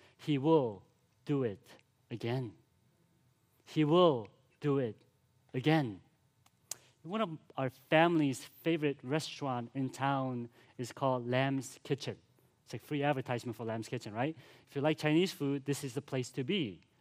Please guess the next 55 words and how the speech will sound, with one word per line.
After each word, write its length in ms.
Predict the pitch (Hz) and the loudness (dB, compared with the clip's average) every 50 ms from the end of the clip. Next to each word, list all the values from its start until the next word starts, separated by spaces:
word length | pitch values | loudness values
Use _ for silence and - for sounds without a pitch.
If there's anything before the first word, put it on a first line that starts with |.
| _ _ | _ _
right? 320 | - 120 110 139 151 170 170 - _ - - - - _ | -8 -4 -2 -2 -2 -4 -6 -12 _ -20 -20 -20 -18 _
Um, 400 | 120 120 120 120 120 113 110 107 - - _ | -4 -2 0 0 0 -2 -4 -8 -12 -12 _
you 100 | 160 160 | 0 0
have 120 | 180 202 - | 0 0 -2
to 60 | 170 | -4
call, 200 | - - 196 185 | -2 0 2 4
like, 160 | 156 143 - - 110 | 4 2 0 -2 0
hour 260 | 127 139 151 156 147 | 0 2 2 4 2
and 120 | 135 127 | 2 0
a 40 | 120 | 0
half 200 | 107 131 123 - - | 0 0 0 0 -2
early, 380 | 131 127 135 127 120 110 95 - | -6 -6 -4 -4 -4 -6 -6 -8
because 280 | 113 110 - 123 113 - | -12 -8 -8 -8 -8 -8
if 100 | 113 - | -10 -10
you 60 | 123 | -12
call 260 | - - - 147 139 | -10 -2 0 0 0
too 200 | 139 - - 160 | 0 -2 -4 -2
late, 340 | 143 143 147 170 190 170 - - - - - | 2 2 4 4 2 0 -4 -10 -20 -20 -10
then 120 | - 131 110 | -8 -4 0
they 140 | 131 131 131 | 0 0 0
say, 240 | - 156 143 135 | 2 0 0 0
"Can 160 | - - 143 160 | 0 0 0 0
you 60 | 170 | 2
come 180 | - 185 185 | 2 2 2
in 80 | 165 143 | 2 2
two 200 | - - 190 165 | 2 -2 0 4
hours?" 300 | 139 131 147 165 190 190 - - | 4 4 4 4 0 -2 -6 -8
Two 220 | - 240 240 220 | -6 0 4 6
hours? 520 | 190 202 220 233 277 302 339 320 - - - - - - - - - - - _ | 8 8 8 8 6 4 2 2 0 -4 -12 -20 -20 -20 -20 -20 -20 -20 -14 _
Yes, 300 | - 180 208 175 143 - | 12 12 12 12 12 8
because 320 | - 170 151 - 165 143 | 0 -2 0 0 0 0
it's 80 | 147 - | -2 -2
so 180 | - 196 175 165 | -2 0 0 2
good 300 | 147 180 196 170 151 139 | 4 6 6 6 6 4
like 220 | 147 170 180 - | 4 2 4 4
that. 280 | - 139 120 113 110 - - - - - - - | 4 4 4 4 0 -4 -10 -18 -20 -20 -6 -4
If 140 | - 196 - | -4 -2 -2
you 100 | 226 226 | 0 4
read 200 | 262 311 359 359 | 8 10 10 10
one 180 | 302 285 277 | 10 8 6
of 140 | 269 247 190 | 4 4 4
the 80 | 185 165 | 4 4
Yelp 300 | 151 147 160 180 185 - - | 6 8 8 8 8 6 0
reviews 460 | 147 156 147 151 165 160 147 135 - | -2 -2 0 0 0 0 0 0 0
that 120 | 143 131 | -4 -2
we 140 | 117 135 143 | 0 0 2
all 160 | 151 170 180 | 4 4 6
like 240 | 160 151 151 160 - - | 6 6 4 4 2 0
to 140 | - 180 165 | -2 -2 -2
read, 500 | 151 180 165 127 107 107 131 156 208 - - _ _ _ _ _ _ _ _ _ _ _ _ - - _ | 0 0 -2 -2 -2 -4 -4 -6 -6 -8 -8 _ _ _ _ _ _ _ _ _ _ _ _ -20 -4 _
you 80 | 160 170 | 2 2
know 80 | 202 | 4
what 140 | 196 190 175 | 4 4 2
it 60 | 170 | 0
says? 460 | - - 147 143 143 156 147 - - | -2 -2 0 2 2 2 0 -4 -10